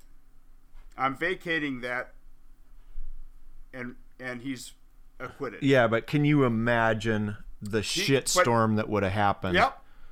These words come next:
Speaker 1: yep. But he, but you know what? He, what happened?
Speaker 2: Uh, look at the,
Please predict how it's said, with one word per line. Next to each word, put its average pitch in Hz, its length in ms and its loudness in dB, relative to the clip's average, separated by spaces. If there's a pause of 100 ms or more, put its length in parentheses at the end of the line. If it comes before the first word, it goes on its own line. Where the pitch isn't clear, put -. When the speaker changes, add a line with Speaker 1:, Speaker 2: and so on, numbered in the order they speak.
Speaker 1:
yep. 170 360 0 (200)
But 190 160 2
he, 233 180 -4 (100)
but 196 260 0
you 214 100 -4
know 247 120 2
what? 254 320 -2 (1400)
He, 233 460 -8 (1800)
what 135 140 -12
happened? 123 320 -14 (180)
Speaker 2:
Uh, 113 120 0 (160)
look 120 240 -2
at 117 120 -4
the, 104 260 0